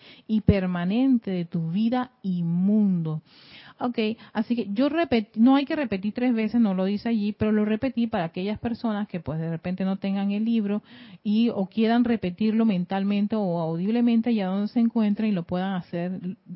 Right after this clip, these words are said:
Lo hice con intención de ese espacio para que pudiera la persona repetirlo, ¿no?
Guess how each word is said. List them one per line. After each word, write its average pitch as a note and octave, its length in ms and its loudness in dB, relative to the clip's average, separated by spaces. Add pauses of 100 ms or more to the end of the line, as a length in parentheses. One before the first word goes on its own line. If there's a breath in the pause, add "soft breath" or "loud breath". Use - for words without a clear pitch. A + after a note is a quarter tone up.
(140)
Lo G3 100 0
hice A3 240 0
con G#3+ 140 2
intención G3 560 0
de A3 80 -2
ese A3+ 140 -4
espacio A3+ 440 -4
para F#3 220 -4
que E3+ 100 -8
pudiera E3+ 400 -4
la G3 140 -6
persona E3 420 -6
repetirlo, D#3+ 600 -4
¿no? D3+ 180 -6